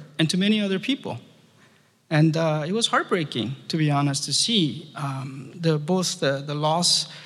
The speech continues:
I mean, the sense of loss that people expressed, but at the same time, celebration of his life and, uh, uh,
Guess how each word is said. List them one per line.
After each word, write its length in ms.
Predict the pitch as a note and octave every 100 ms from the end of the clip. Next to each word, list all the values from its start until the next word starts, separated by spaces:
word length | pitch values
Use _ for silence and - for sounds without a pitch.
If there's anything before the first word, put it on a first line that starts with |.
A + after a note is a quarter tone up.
| - -
I 60 |
mean, 100 | E3
the 60 | D#3
sense 280 | F#3+ F3+ E3+
of 140 | D3+
loss 380 | D3 D3+ F3+ -
that 100 | D#3+
people 280 | E3 D3 D3+
expressed, 680 | - - D#3+ G3+ - - - - - - - - _ -
but 100 | E3+
at 100 | D#3+
the 60 |
same 280 | D#3+ G#3+ G#3+
time, 480 | - G#3+ G#3 - - - - - _ -
celebration 580 | - F3+ E3+ E3+ D#3+
of 80 | D#3
his 180 | C#3 B2+
life 460 | C3+ C#3 F3+ - -
and, 160 | D3
uh, 180 | C#3+ D3+ C#3+
uh, 160 | C#3+